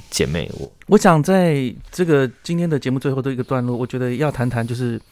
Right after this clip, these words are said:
Speaker 2: 你在传教当中一个非常重要的环节，也就是同伴。
Speaker 1: 是，是。
Speaker 2: 我们在路上看到那个，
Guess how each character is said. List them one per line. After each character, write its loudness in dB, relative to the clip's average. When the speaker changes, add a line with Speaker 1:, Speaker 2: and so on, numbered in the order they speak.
Speaker 2:
你 0
在 2
传 -4
教 0
当 -4
中 -6
一 -4
个 -6
非 -6
常 -4
重 -4
要 -2
的 -10
环 0
节， -8
也 -6
就 -2
是 -2
同 -2
伴。 2
Speaker 1:
是， -12
是。 -16
Speaker 2:
我 -6
们 0
在 2
路 2
上 4
看 2
到 2
那 0
个， -2